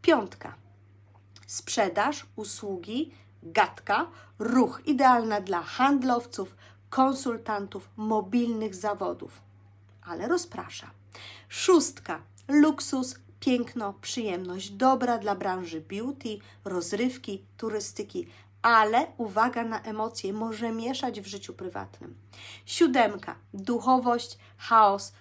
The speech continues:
przypadki. Nie dla biznesu. Raczej dla tych, którzy szukają sensu, a nie kasy. Ósemka. Biznes, pieniądze, kariera. Najsilniejsza liczba sukcesu. Wymaga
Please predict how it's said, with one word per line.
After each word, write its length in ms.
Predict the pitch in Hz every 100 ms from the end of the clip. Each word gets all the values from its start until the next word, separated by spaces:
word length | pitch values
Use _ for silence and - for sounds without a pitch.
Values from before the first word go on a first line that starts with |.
| -
przypadki. 560 | - - 208 - - - -
Nie 200 | 277 247
dla 160 | 220 180
biznesu. 520 | 185 190 175 - 196
Raczej 560 | 233 277 311 - 269
dla 240 | 247 226 269
tych, 220 | 269 247
którzy 340 | - 233 226
szukają 640 | 214 196 - 226 226 214 208 _ - _ -
sensu, 680 | - - 285 277 - 233 -
a 140 | 202
nie 300 | 196 185 180 180 -
kasy. 400 | - - - - - - - - -
Ósemka. 680 | 320 302 330 262 226 175 - -
Biznes, 520 | 285 285 285 285 - -
pieniądze, 580 | 311 269 196 190 185 196
kariera. 560 | - 214 208 202 175 175
Najsilniejsza 1040 | 240 277 294 - 277 254 240 240 - 214
liczba 460 | 208 202 196 190 196 - -
sukcesu. 720 | - - 247 - 180 175 180
Wymaga 460 | 185 240 254 254 247